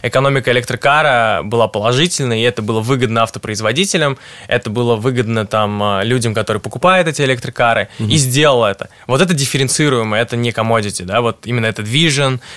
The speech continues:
Speaker 1: а, с-, команды, которые он собрал, это все не commodity. Вот, а, мне не очень хочется, типа, просто давать такой коммодитизированный ресурс, а я хочу скорее прям дать какой-то уникальный инпут.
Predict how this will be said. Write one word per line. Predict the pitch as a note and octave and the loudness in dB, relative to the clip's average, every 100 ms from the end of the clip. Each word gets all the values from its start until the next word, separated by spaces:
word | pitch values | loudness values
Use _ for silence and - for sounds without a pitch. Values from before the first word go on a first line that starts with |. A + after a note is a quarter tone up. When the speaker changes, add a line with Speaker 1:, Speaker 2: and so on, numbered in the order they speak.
| - | -10
Speaker 1:
а, | A2 | -6
с-, | - G#2+ G2+ G#2 | -4 -4 -6 -4
команды, | A#2+ B2 C3+ E3 D#3 D3 | 0 2 4 4 0 0
которые | C#3 C3 B2+ | 0 2 2
он | |
собрал, | B2 A#2+ G#2+ | 0 0 0
это | A2 | 0
все | - D3 | -2 0
не | C3+ | 0
commodity. | B2 A#2 A#2 G2 - - - - - - | -2 0 0 -2 -8 -12 -18 -20 -20 -6
Вот, | A#2 B2 - - - - | 0 0 -2 -20 -20 -6
а, | G2 G#2 | -2 -2
мне | A#2+ C3+ F3+ | 0 2 4
не | |
очень | F3 - | 4 2
хочется, | - E3+ - - C3+ B2 B2 A#2+ A#2 D2+ - - - - | 0 0 0 0 2 4 4 4 2 -2 -8 -20 -20 -12
типа, | - - A2 | -12 -8 -6
просто | - B2 - B2 - | 0 0 0 -4 -6
давать | A2 G#2+ A2+ A#2+ | -2 0 2 2
такой | A#2 A2+ G#2+ _ | 0 -4 -4 _
коммодитизированный | A#2+ A2+ G#2+ A#2+ A#2 C#3+ C3 A#2 A2 | -4 -2 -2 -4 0 2 2 0 0
ресурс, | A2 - D#3+ - - - - - - | -2 0 0 -2 -6 -12 -20 -18 -2
а | G#2+ A2 G#2+ | 2 4 4
я | A#2 | 2
хочу | - - | -2 -6
скорее | A#2+ A#2 B2 B2+ | -2 0 0 0
прям | A2 A2 | 0 2
дать | A#2 - | 0 0
какой-то | A2 A2+ A2 | -4 -4 -2
уникальный | G#2+ A#2 A2+ G#2+ | -2 0 0 0
инпут. | G#2 - - | -4 -8 -18